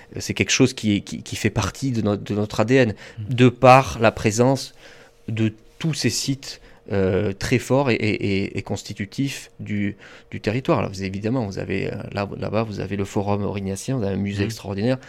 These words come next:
Speaker 1: On a la chance d'avoir deux musées, enfin
Speaker 2: Deux
Speaker 1: deux, il y en a
Speaker 2: musées.
Speaker 1: plus que deux, mais en tout
Speaker 2: Mm.
Speaker 1: cas, je pense à,
Speaker 2: Dans ce
Speaker 1: à
Speaker 2: secteur.
Speaker 1: celui qui suit,
Speaker 2: Mm. Mm.
Speaker 1: qui est celui de Montmorin,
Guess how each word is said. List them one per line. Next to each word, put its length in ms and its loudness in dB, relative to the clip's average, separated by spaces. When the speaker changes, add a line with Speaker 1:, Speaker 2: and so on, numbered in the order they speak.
Speaker 1:
On 60 -8
a 40 -4
la 100 -2
chance 300 2
d'avoir 420 4
deux 220 8
musées, 360 6
enfin 180 0
Speaker 2:
Deux 60 -2
Speaker 1:
deux, 100 2
il 60 4
y 0 -
en 0 -
a 60 2
Speaker 2:
musées. 100 2
Speaker 1:
plus 180 -6
que 80 0
deux, 160 2
mais 140 0
en 40 -2
tout 120 -4
Speaker 2:
Mm. 20 -2
Speaker 1:
cas, 100 4
je 120 0
pense 260 2
à, 260 0
Speaker 2:
Dans 140 -2
ce 100 -6
Speaker 1:
à 120 4
Speaker 2:
secteur. 160 8
Speaker 1:
celui 140 10
qui 120 2
suit, 460 2
Speaker 2:
Mm. 40 -8
Mm. 40 -6
Speaker 1:
qui 100 2
est 60 6
celui 500 2
de 120 6
Montmorin, 600 6